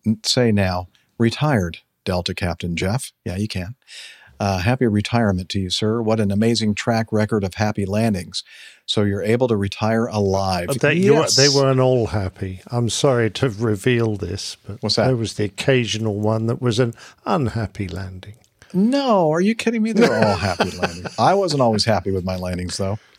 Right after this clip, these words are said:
Speaker 1: <laughs>
Speaker 2: Well, there you go.
Speaker 1: Uh, yeah, so I was able to retire alive. Yes, yay. I, I count that as a, as a win. Honestly, congratulations to your new life after flying, and I really hope you will have a great time roaming in your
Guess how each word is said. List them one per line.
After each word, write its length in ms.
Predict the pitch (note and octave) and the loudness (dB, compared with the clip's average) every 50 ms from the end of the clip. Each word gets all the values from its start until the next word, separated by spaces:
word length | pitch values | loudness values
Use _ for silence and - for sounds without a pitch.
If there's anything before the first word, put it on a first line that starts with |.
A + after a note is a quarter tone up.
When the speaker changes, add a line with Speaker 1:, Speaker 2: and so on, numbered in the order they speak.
| - - - | -8 -2 0
Speaker 1:
<laughs> 60 | G3 - A4 A4 - E3 - - - F3+ - - - - | 0 0 2 2 0 0 2 0 0 0 0 -2 -8 -6
Speaker 2:
Well, 220 | - E3+ E3+ E3 D#3 | -4 -2 -2 0 2
there 160 | C#3 B2+ B2 | 2 2 2
you 80 | C3 D3 | 2 2
go. 380 | A#2 D3 D#3+ F3+ D#3+ A#2 G2 - - - - - E3+ F#3 F#3 F#3 F#3 E3+ E3 D#3+ - - | 2 2 4 4 2 0 -4 -8 -18 -20 -16 -10 -8 -6 -6 -8 -10 -12 -16 -18 -16 -12
Speaker 1:
Uh, 680 | C3+ C3 C3+ C3 C#3+ C#3 C3 B2+ B2+ B2 A#2+ A#2 A#2 A#2+ | -8 -8 -4 0 2 2 4 4 4 4 2 2 2 2
yeah, 200 | B2+ D3 C#3 A2 | 2 2 2 2
so 140 | - - A#2+ | 2 2 2
I 120 | B2 C#3 | 2 2
was 400 | D3 D3+ D#3+ F3 F3+ F3 - - - | 4 4 2 2 2 0 -2 -4 0
able 280 | C#3 C#3 C#3+ D#3 E3+ E3+ | 0 0 2 2 0 0
to 200 | - - D3 C3+ | 0 0 0 0
retire 560 | C3 C#3+ D#3 - - A2 G#2 G#2 G#2+ A#2 C3+ | 0 0 -2 -2 0 0 2 2 2 0 -2
alive. 640 | C#3 C#3 D3+ D#3+ F#3 G3+ G3+ C#3 G#2 F#2+ F#2 - - | -4 -4 -4 -2 -2 -2 -2 -4 -4 -6 -6 -6 -8
Yes, 400 | C3 E3+ E3 C#3 C3 - - - | -8 -8 -8 -8 -6 -8 -8 -8
yay. 560 | E3 F3+ F#3 E3+ E3 D#3+ C#3+ A#2+ A2 G#2 A2 A2+ A#2+ | -8 -10 -6 -4 -2 -2 -2 -4 -4 -6 -8 -10 -10
I, 140 | B2+ B2+ - - | -10 -10 -8 -8
I 80 | A#2 A2+ | -8 -8
count 260 | - - G#2+ G#2+ G#2+ | -4 -4 -4 -4 -2
that 160 | A2+ G2+ G2 | -4 -4 -4
as 140 | F#2+ F2+ F#2+ | -4 -6 -6
a, 180 | F#2+ F2 F2+ - - | -8 -10 -12 -14 -12
as 160 | G#2+ F#2+ - | -10 -10 -8
a 120 | F#2+ F#2 E2+ F2+ | -10 -10 -10 -8
win. 420 | F2+ G2 G2+ G2 F#2 G2+ G#2 - _ _ - - - - - - - - - - | -4 -2 -2 0 0 0 -2 -2 _ _ -20 -20 -20 -20 -20 -20 -20 -20 -6 0
Honestly, 460 | A#2+ A#2+ B2 B2 A#2 - - A2 G2+ | 2 2 2 2 0 0 0 -2 -2
congratulations 800 | - A#2 G#2 G2+ G#2 G2+ G2 F#2 G2 G2 G2 - - G#2 G2 - | 0 -2 0 0 0 0 0 0 0 -2 -2 -2 -2 -4 -6 -6
to 120 | - - A2 | -4 -2 0
your 240 | G2+ G2 G2 G2 | 0 0 -2 -2
new 320 | G2 G2 G2+ A#2+ D#3+ G3 F#3+ | -2 -2 0 2 2 2 2
life 360 | D3+ B2 G#2+ G2 G2 G2 - | 2 2 0 0 -2 -2 -2
after 240 | F#2 E2+ - G#2 F#2 | -4 -4 -4 -8 -8
flying, 380 | - - G#2 G2+ A2 A#2+ C3 A#2 | -4 -4 -4 -2 0 -2 -2 -2
and 80 | G2 | -2
I 20 | F#2+ | -2
really 220 | F#2 G#2+ A2+ G#2 | 0 0 0 0
hope 240 | F#2 G#2+ G#2+ G2+ - | 0 0 -2 0 -2
you 80 | G#2+ G2+ | -2 -2
will 80 | F#2 | 0
have 120 | G2 F#2 F2 | 0 -2 -2
a 40 | |
great 240 | E2+ F#2 F#2 F#2+ - | -2 -2 -2 -2 -2
time 260 | - G2+ G2 F#2+ F#2 | -2 -2 -2 -2 -2
roaming 420 | F2+ F#2+ A2+ C3+ D3+ D3+ D3 D3 D3 | 0 2 2 2 2 0 -4 -6 -4
in 180 | - A#2+ A2+ | 0 2 2
your 220 | A2 G#2+ G#2+ A2 | 2 2 0 -2